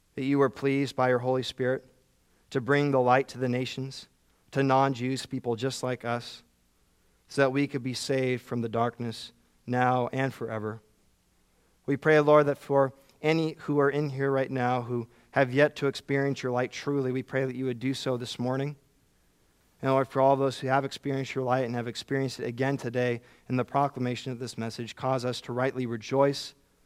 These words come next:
and to want more of you, to hunger for you. Cause us to seek after you in our hunger for you. And by your grace, Lord, help us to shine this light to all of those that you've put in our lives who are still living in the dark.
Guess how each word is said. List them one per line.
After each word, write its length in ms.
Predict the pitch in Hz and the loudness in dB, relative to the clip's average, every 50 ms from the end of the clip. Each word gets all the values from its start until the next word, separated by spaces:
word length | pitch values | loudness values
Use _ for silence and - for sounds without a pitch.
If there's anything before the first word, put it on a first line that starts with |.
| _ _ _ _ _ - | _ _ _ _ _ -8
and 100 | 120 - | -8 -6
to 100 | - 120 | -4 -2
want 240 | 123 131 139 143 131 | 2 4 4 4 2
more 280 | 131 120 123 131 135 | 0 -2 0 0 0
of 120 | 131 107 107 | 0 -2 -6
you, 100 | 107 107 | -10 -10
to 100 | - - | -10 -12
hunger 380 | - - - 131 139 139 135 123 | -14 -4 -2 0 0 0 -2 -4
for 180 | - - 117 | -8 -10 -10
you. 260 | 107 104 101 98 98 - _ _ _ _ _ _ _ _ _ _ _ _ _ _ | -10 -8 -8 -8 -10 -12 _ _ _ _ _ _ _ _ _ _ _ _ _ _
Cause 220 | - 147 143 135 | 2 2 2 2
us 120 | - - - | 0 -6 -8
to 120 | - 135 | -8 -8
seek 360 | - - - - 165 165 - | -8 -8 -2 -2 -2 0 2
after 300 | 156 139 135 123 - 135 | 2 0 0 0 -4 -8
you 200 | 123 117 120 120 | -4 -4 -4 -2
in 60 | 120 117 | -2 -2
our 100 | 113 107 | -4 -4
hunger 300 | 107 117 117 117 117 107 | -4 -6 -6 -6 -6 -10
for 160 | - - 117 | -10 -8 -8
you. 240 | 110 110 110 107 107 _ _ _ _ _ _ _ _ _ _ _ _ _ _ _ _ _ _ _ _ _ _ _ _ _ _ _ - | -6 -6 -6 -8 -10 _ _ _ _ _ _ _ _ _ _ _ _ _ _ _ _ _ _ _ _ _ _ _ _ _ _ _ -4
And 100 | 127 123 | 2 6
by 140 | 131 135 | 6 6
your 100 | 139 139 | 6 4
grace, 320 | 127 107 131 127 127 - - | 2 0 -2 -2 -2 -2 -4
Lord, 140 | 131 117 - | -6 -4 -2
help 200 | 127 135 131 135 | -2 -2 -2 -4
us 120 | 123 - | -10 -8
to 100 | - 131 | -8 -8
shine 400 | 117 - - 135 127 131 131 135 | -8 -8 -6 -4 -4 -2 -2 -2
this 180 | 131 123 - - | -4 -4 -6 -4
light 240 | 110 117 117 117 - | -4 -4 -4 -4 -6
to 80 | 135 | -6
all 240 | - 117 127 139 143 | -4 0 2 2 2
of 60 | 135 | 2
those 220 | 123 127 127 123 110 | 2 0 -2 -2 -4
that 80 | 117 | -6
you've 200 | 120 131 127 - | -8 -8 -8 -4
put 140 | - 135 127 | -4 -4 -4
in 80 | 120 120 | -2 -4
our 200 | 120 127 135 135 | 0 0 0 0
lives 360 | 123 113 110 110 113 110 - - - - _ | 0 0 -2 -2 -4 -6 -10 -18 -20 -20 _
who 120 | - - 135 | -6 -2 -2
are 80 | 131 | -2
still 440 | 120 - - - 135 131 131 120 - - - _ | -2 -4 -2 -2 0 0 0 0 -2 -8 -20 _
living 480 | - 123 127 135 131 117 123 120 117 113 | -8 -2 0 0 0 0 -2 -2 -4 -4
in 140 | - 120 113 | -4 -6 -6
the 60 | 107 | -6
dark. 380 | 101 104 107 107 107 107 - | -6 -6 -4 -4 -4 -6 -10